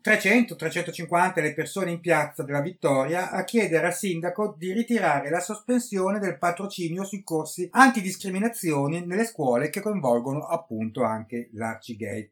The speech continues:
Ma ripeto, non solo l'Arcigay, ma ci sono varie realtà che aderivano a questo progetto.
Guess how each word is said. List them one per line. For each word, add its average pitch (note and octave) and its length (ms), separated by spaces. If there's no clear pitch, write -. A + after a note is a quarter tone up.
Ma D3+ 200
ripeto, D3+ 480
non D#3 260
solo D3 280
l'Arcigay, B2+ 680
ma C#3+ 140
ci C3+ 100
sono C#3 380
varie C3 500
realtà C#3+ 580
che F#3 120
aderivano D#3+ 760
a D#3+ 320
questo B2 540
progetto. G#2 720